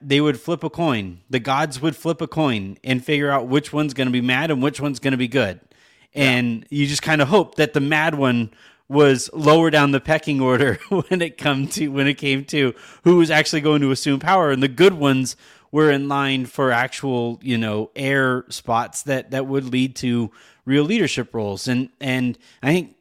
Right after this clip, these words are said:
Speaker 1: you know, not to compare the buses to the <laughs> Targaryens and, and
Speaker 2: Yeah,
Speaker 1: all of
Speaker 2: that's
Speaker 1: that.
Speaker 2: fair. That's fair. I, I think we don't
Speaker 1: <laughs>
Speaker 2: wanna necessarily draw that comparison. I, I, I, I take that back.
Speaker 1: Although a lot of people did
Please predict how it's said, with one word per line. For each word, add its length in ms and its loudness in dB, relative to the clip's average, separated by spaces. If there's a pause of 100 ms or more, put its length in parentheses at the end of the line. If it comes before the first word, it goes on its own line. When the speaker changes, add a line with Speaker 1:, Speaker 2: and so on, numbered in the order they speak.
Speaker 1:
you 200 -12
know, 280 -4 (340)
not 220 -4
to 80 -8
compare 720 -2 (440)
the 120 2
buses 480 -2
to 140 -4
the 120 -4
<laughs> 20 -8
Targaryens 1000 -2
and, 160 -8
and 160 -4
Speaker 2:
Yeah, 80 6
Speaker 1:
all 60 4
of 40 -4
Speaker 2:
that's 180 -2
Speaker 1:
that. 60 -10
Speaker 2:
fair. 220 0
That's 200 -4
fair. 260 -4
I, 160 -8
I 200 0
think 260 -4
we 100 -8
don't 300 -4
Speaker 1:
<laughs> 20 -4
Speaker 2:
wanna 220 0
necessarily 600 -8
draw 300 -6
that 200 -6
comparison. 540 -12
I, 280 -12
I, 140 -8 (160)
I, 220 -10
I 80 -6
take 220 -12
that 140 -6
back. 340 -16
Speaker 1:
Although 560 2 (1120)
a 80 -14
lot 260 0
of 60 -8
people 240 -8
did 400 0